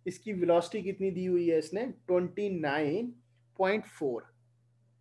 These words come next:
इसको इनिशियल वेलोसिटी ट्वेंटी नाइन पॉइंट फ़ोर meter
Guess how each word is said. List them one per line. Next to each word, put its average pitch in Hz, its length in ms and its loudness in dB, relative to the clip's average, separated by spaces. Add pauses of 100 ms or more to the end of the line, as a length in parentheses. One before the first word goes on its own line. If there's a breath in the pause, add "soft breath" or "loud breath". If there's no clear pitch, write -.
(180)
इसको 185 240 0
इनिशियल 190 300 0
वेलोसिटी 180 340 -2
ट्वेंटी 185 420 -2
नाइन 180 360 -2
पॉइंट 185 320 -4
फ़ोर 175 280 -6
meter 170 280 -4